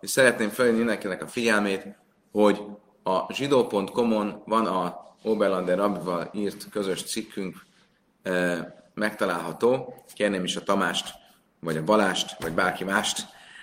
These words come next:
hogy miközben a siúrt tartjuk, esetleg keresse meg a zsidó pont com-on, és linkelje is be,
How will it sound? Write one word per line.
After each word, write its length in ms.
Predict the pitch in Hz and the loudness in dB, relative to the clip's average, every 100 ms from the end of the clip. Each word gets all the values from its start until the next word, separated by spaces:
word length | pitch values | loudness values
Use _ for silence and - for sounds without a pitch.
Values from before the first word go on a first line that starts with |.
| - | -8
hogy 180 | 90 85 | -6 -4
miközben 760 | 104 101 90 87 85 85 85 - _ | -2 0 0 0 -2 -4 -10 -20 _
a 280 | - 82 80 | -6 -6 -6
siúrt 340 | - 95 80 | -4 -4 0
tartjuk, 380 | 104 95 - 85 | 2 2 -2 -6
esetleg 420 | 85 82 82 78 | -4 -4 -4 -4
keresse 420 | - 90 82 - | 0 0 2 -2
meg 120 | 87 | -2
a 60 | 85 | -2
zsidó 260 | 85 87 82 | -2 -2 -2
pont 220 | 90 78 | -4 0
com-on, 460 | 147 156 120 - - - - - _ - | 4 6 6 2 -12 -20 -20 -20 _ -2
és 400 | 101 85 - - _ | 0 0 -4 -10 _
linkelje 480 | 104 110 104 92 82 | 0 2 2 2 0
is 160 | 78 | -2
be, 460 | 107 104 104 - | 2 2 2 -6